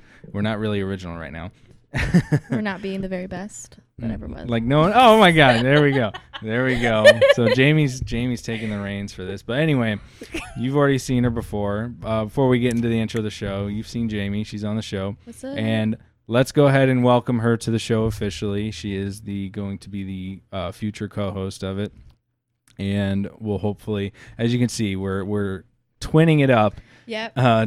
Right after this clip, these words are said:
Speaker 2: I made him. I'm like, "Let's go get matching Pokemon
Speaker 1: <laughs> Yeah.
Speaker 2: shirts."
Speaker 1: Well, we wanted to
Speaker 2: Well,
Speaker 1: get Pokemon
Speaker 2: yeah.
Speaker 1: shirts for the show,
Speaker 2: <laughs>
Speaker 1: and, uh, there was a big issue because there wasn't really that many, uh, when we went to, because of course,
Speaker 2: Yeah.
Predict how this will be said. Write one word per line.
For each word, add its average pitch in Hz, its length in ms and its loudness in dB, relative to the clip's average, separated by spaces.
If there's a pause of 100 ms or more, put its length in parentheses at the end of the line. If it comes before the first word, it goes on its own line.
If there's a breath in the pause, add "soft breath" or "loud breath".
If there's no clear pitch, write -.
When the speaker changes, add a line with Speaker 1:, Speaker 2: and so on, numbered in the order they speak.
Speaker 2:
I 214 120 -2
made 233 220 2
him. 202 360 -6
I'm 214 140 -10
like, 220 120 -6
"Let's 269 200 -6
go 320 160 -4
get 311 140 -6
matching 302 340 -8
Pokemon 277 340 -10
Speaker 1:
<laughs> 240 60 -4
Yeah. 113 180 2
Speaker 2:
shirts." 202 100 -10 (200 loud breath)
Speaker 1:
Well, 170 120 10
we 175 80 8
wanted 180 280 8
to - 80 6
Speaker 2:
Well, 160 80 2
Speaker 1:
get 156 160 2
Pokemon 143 240 4
Speaker 2:
yeah. 127 140 2
Speaker 1:
shirts 127 300 -4
for 123 140 -4
the 120 80 -2
show, 107 460 -4
Speaker 2:
<laughs> - 60 -20
Speaker 1:
and, 110 640 -4 (1080)
uh, 110 500 2
there 127 260 0
was 139 180 2
a 123 40 2
big 127 320 2
issue 147 460 -4
because 110 320 -4
there 110 340 0
wasn't 110 460 -2
really 110 480 0
that 107 320 -4
many, 101 540 -4 (440 soft breath)
uh, 87 200 -8
when 98 160 -6
we 98 100 -4
went 98 200 -6
to, 95 520 -8
because 127 300 2
of 120 100 -4
course, 107 480 0
Speaker 2:
Yeah. 101 60 -12